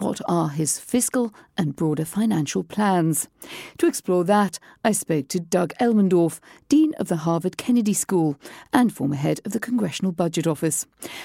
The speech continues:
And Doug and I were joined by our own economics editor, John O'Sullivan. We began by wondering about Donald Trump's attitude to the Federal Reserve. Republicans tend to want a tough monetary policy,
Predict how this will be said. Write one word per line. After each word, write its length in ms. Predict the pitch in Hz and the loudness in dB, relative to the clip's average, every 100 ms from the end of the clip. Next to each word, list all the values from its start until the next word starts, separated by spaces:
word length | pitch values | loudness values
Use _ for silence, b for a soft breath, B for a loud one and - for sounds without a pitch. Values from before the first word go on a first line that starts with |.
| B | B
And 140 | - 269 | 0 4
Doug 180 | 208 185 | 4 4
and 120 | 185 | 4
I 160 | 175 | 6
were 80 | 170 | 4
joined 420 | 165 175 165 160 | 4 4 4 2
by 180 | 165 160 | 0 0
our 200 | 156 160 | 2 2
own 240 | 202 175 151 | 4 2 2
economics 420 | 170 175 170 175 | 0 2 2 2
editor, 380 | 175 170 180 165 B B | 2 4 2 0 B B
John 220 | - 147 | -2 0
O'Sullivan. 580 | 139 - 180 175 160 143 - _ - B B B - | 0 0 2 2 2 0 -6 _ -20 B B B 2
We 100 | 370 | 4
began 440 | 339 220 196 185 | 6 4 4 2
by 160 | 196 208 | 2 2
wondering 500 | 233 240 175 160 156 b b | 4 4 4 2 0 b b
about 300 | 190 156 147 | -2 -2 -4
Donald 260 | - 147 147 | -4 -4 -4
Trump's 380 | - 226 233 - | 0 0 0 -6
attitude 560 | 156 - - 175 165 - | -8 -6 -4 -2 -4 -6
to 100 | - | -4
the 120 | 277 | -4
Federal 460 | - 190 165 170 170 | -2 -2 0 0 0
Reserve. 580 | 185 175 269 208 170 - _ - B B B | 0 4 6 6 4 -2 _ -20 B B B
Republicans 680 | 403 - 240 190 208 190 - - | -2 2 0 0 0 0 -2 -8
tend 260 | - 160 139 | -2 -2 0
to 80 | |
want 320 | 165 156 147 - | -2 2 0 0
a 60 | - | -6
tough 400 | - - 135 - | -6 -6 -6 -2
monetary 420 | 156 135 - 165 | 0 0 -2 -4
policy, 640 | - - 240 240 - 151 | -6 -4 0 0 0 -2